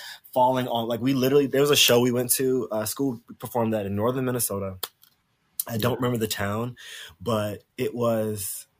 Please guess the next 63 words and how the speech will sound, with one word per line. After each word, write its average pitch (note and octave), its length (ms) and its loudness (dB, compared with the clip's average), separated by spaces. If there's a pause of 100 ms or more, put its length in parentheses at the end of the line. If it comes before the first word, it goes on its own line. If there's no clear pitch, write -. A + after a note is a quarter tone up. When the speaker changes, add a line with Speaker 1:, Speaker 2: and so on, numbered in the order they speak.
(240)
Speaker 1:
it B2+ 100 0
was B2 180 4
snowing. G2+ 420 4
Like, G2+ 240 -8
it C#3+ 60 4
was A2+ 160 2
le-, A2+ 80 2
legit A2 400 0
snow. - 580 2 (260)
Like, G#2+ 140 0 (100)
this A#2+ 160 2
wasn't, A#2 260 6
like, G#2+ 160 2
a G#2+ 80 0
little, G#2 340 -2
uh, G2 300 -4
you A2+ 140 -6
know, F2 200 -12
flurry A#2+ 440 6
or G#2 60 0
nothing. G2+ 300 -4
There A#2 100 0
was G#2+ 200 2 (220)
a A#2 40 0
s-, B2+ 220 8
it C#3+ 40 4
was C#3 100 2
a C3 40 0
Speaker 2:
No. E3 180 4
Speaker 1:
snowstorm. B2 800 2 (320)
Right? A2 300 2 (240)
Speaker 2:
Oh, G2+ 120 -8
man. A#2+ 320 6
Speaker 1:
And, A#2 180 0
like, A#2 160 2
several E3+ 340 6
feet C3+ 260 2
of A2 80 0
snow, F2+ 360 -4
at, A2 200 -4 (100)
at D3 120 -2
least, D3+ 480 2
at A#2 80 0
least B2+ 300 -2
two A#2+ 140 -6
feet G#2+ 180 -8
of F#2+ 60 -8
snow. D2+ 280 -10 (400)
The C3 100 4
kids G#3+ 300 6
are E3 60 4
still C#3+ 260 6
in B2 80 0
school F#3+ 320 2
there G#2 180 2
because G#2+ 300 -2
it's G2 120 -6
Minnesota G#2 460 0
and G#2 120 -4
they're A#2 80 0
used E3 340 -2
to F2 160 -8
it. E2 120 -16